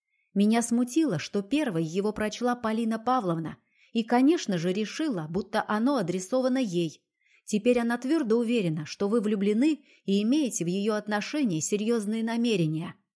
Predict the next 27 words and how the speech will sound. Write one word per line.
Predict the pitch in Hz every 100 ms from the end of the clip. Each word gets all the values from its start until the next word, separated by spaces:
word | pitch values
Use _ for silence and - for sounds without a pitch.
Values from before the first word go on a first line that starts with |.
| _ _ _ _ _ _
«Уж | 208 214
не | 226 226
ревнуешь | 226 208 220 311 -
ли | 302
ты, | 302 285
милая?» | 269 196 160 156 - _
хитро | - 208 190
улыбнулся | 175 180 180 185 175 190
Навроцкий. | 202 214 190 - - - - _ _ _ _ _
Потом | 175 170 262 247
увидел | 180 214 190 185
выражение | 180 180 190 202 180
моего | 180 175 180
лица | 185 190 - 285 269 _
и | 220
посерьезнел. | 202 190 175 165 160 151 165 170 - _ _ _ _ _ _ -
«Я | 160 185
же | 180
обещал, | 190 185 185 277 294
что | 247 - 185
поговорю | 196 196 233 247 196
с | -
Полиной | 180 185 285 202
и | 147 180
все | - - 262
ей | 185 180
объясню», | 190 220 - 240 180 135